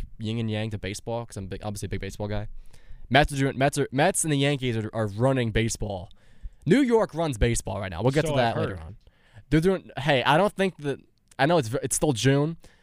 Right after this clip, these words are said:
Speaker 1: but the Mets have a very, uh, very big schedule coming up. I, they've been playing well. They've been holding, holding their weight, treading water for Scherzer and Jay to come back. We'll see what happens. But the Yanks are just unbeatable right now.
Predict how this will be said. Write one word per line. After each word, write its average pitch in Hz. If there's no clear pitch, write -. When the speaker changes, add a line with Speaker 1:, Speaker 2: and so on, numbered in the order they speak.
Speaker 1:
but 113
the 117
Mets 135
have 120
a -
very, 131
uh, 123
very 131
big 127
schedule 127
coming 127
up. 127
I, 110
they've 104
been 110
playing 139
well. 139
They've 117
been 104
holding, 135
holding 143
their 165
weight, 147
treading 147
water 139
for 123
Scherzer 131
and 117
Jay 120
to -
come 131
back. 120
We'll 104
see -
what 117
happens. 123
But 110
the 107
Yanks 135
are 120
just 107
unbeatable 131
right 135
now. 131